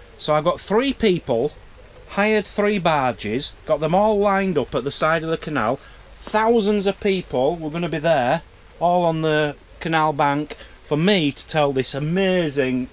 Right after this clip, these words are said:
funniest joke of all time, um, the next day. But the problem was I hadn't actually come up with the joke yet. <laughs> So for about two hours in bed, I was stressing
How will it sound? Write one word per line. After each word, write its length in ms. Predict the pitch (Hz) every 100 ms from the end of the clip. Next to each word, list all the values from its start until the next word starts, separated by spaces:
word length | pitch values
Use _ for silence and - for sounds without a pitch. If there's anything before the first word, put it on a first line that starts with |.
| -
funniest 800 | - - 208 214 180 151 - - - - -
joke 440 | 110 139 135 131 -
of 120 | 135 143
all 240 | 202 202
time, 500 | - 156 123 117 127 - - - - - - - - - - - -
um, 540 | 120 123 123 123 120 113
the 80 | 131
next 300 | 127 - - - -
day. 320 | 110 160 151 120 - - - - - - - - - -
But 140 | 143 147
the 80 | 135
problem 420 | 190 190 190 175
was 180 | 175 135
I 100 | 143
hadn't 220 | 156 156
actually 300 | 139 - 147
come 180 | 143 151
up 140 | 175
with 180 | 139 -
the 100 | 131
joke 440 | 110 160 190 -
yet. 240 | 127 113 302
<laughs> 60 | 254 208 262 - - 196 220 - - -
So 500 | 160 151 151 143 151 -
for 180 | - 175
about 420 | 180 180 180 190
two 220 | - 220 208
hours 320 | 196 156 139
in 180 | 156 156
bed, 280 | 170 135
I 40 | 139
was 160 | 139
stressing 880 | - - - 160 170 - - 113 120